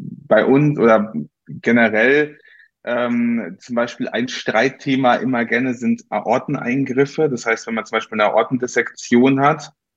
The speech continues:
ähm, von der, ähm, Bauchaorta oder von der, auch von der, von der, ähm, äh, thorakalen Aorta, die,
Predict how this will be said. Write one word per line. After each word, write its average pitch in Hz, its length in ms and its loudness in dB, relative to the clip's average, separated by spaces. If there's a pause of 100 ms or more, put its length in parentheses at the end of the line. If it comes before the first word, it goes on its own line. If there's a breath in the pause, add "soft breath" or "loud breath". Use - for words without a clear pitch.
ähm, 110 540 -2 (380)
von 110 180 -2
der, 104 400 0 (680 loud breath)
ähm, 104 1000 0
Bauchaorta 117 760 -2
oder 104 180 -4
von 107 160 -10
der, 104 140 -4
auch 104 120 -10
von 107 120 -8
der, 98 160 -2
von 101 140 -6
der, 92 240 0
ähm, 95 180 -4
äh, 82 260 -4
thorakalen 120 600 0
Aorta, 110 380 2
die, 98 380 -6